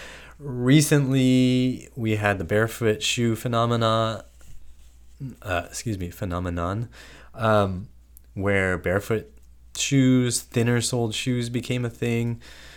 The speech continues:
And now it seems like the pendulum is swinging back towards really thick shoes. And thick shoes are often marketed as the healthiest thing possible for your feet,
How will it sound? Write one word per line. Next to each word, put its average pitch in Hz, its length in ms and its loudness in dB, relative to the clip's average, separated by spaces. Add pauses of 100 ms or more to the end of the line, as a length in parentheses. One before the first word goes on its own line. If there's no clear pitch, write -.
(240)
And 98 120 -4
now 98 280 2
it 101 100 -4
seems 98 180 -4
like 95 140 0
the 104 60 -6
pendulum 98 460 -2
is 92 140 -4
swinging 92 380 -6
back 95 240 -2
towards 110 280 -2
really 107 200 -2
thick 104 260 -8
shoes. 107 440 -6 (680)
And 113 540 2 (560)
thick - 300 2
shoes 175 640 2 (920)
are 107 100 0
often 127 280 4
marketed 117 500 4
as 113 180 -2
the 120 80 6
healthiest 170 640 2
thing 170 240 4
possible 104 500 -2
for 113 200 -4
your 120 300 2
feet, - 460 -10